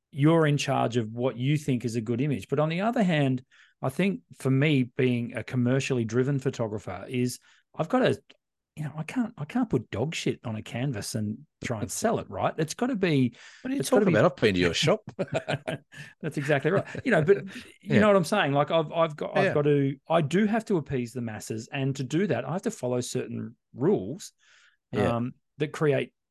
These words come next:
Speaker 1: half decent photos, you know, to, 'cause I've
Speaker 2: But I
Speaker 1: got, I
Speaker 2: think,
Speaker 1: can
Speaker 2: I
Speaker 1: make a
Speaker 2: think it,
Speaker 1: living out
Speaker 2: I
Speaker 1: of this
Speaker 2: think it,
Speaker 1: thing.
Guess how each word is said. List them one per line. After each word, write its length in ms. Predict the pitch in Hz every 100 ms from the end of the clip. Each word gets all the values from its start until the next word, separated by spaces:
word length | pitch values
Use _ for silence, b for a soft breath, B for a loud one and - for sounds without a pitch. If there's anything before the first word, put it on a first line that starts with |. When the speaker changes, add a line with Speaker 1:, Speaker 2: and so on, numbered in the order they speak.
| _ _ _ _ _
Speaker 1:
half 260 | - 131 120
decent 280 | 160 160 151
photos, 520 | 214 247 87 82 - -
you 80 | 110
know, 140 | 104 - -
to, 180 | - 135 _ _ _
'cause 160 | - 156
I've 100 | -
Speaker 2:
But 60 |
I 0 |
Speaker 1:
got, 0 |
I 40 | 151
Speaker 2:
think, 120 | 226 185
Speaker 1:
can 80 |
Speaker 2:
I 40 | 127
Speaker 1:
make 60 |
a 40 | -
Speaker 2:
think 100 | 160
it, 60 |
Speaker 1:
living 160 | 302 311
out 80 | 127
Speaker 2:
I 20 |
Speaker 1:
of 60 | 110
this 100 | -
Speaker 2:
think 80 | 107
it, 40 |
Speaker 1:
thing. 100 | 98